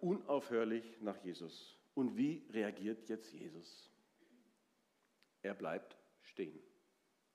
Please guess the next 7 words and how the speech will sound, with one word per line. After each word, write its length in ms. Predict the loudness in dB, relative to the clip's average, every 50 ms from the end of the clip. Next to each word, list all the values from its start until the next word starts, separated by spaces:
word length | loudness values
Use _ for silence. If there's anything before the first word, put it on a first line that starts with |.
| _ _ _ _ _ _ _ _ _ _ _ _ _ _ _ _ _ -2
Er 160 | -2 -2 -2
zieht 320 | -2 -2 -2 -2 0 2
nicht 260 | 2 2 2 0 0
einfach 420 | 2 4 4 4 2 0 -4 -4 -2
weiter, 380 | 0 0 2 0 0 -2 -4 -4 -6 -10 -14 -20 -20 -16 _ 0
er 160 | 2 2 2 0 0 2
hört 420 | 2 4 2 2 -2 -8 -16 -20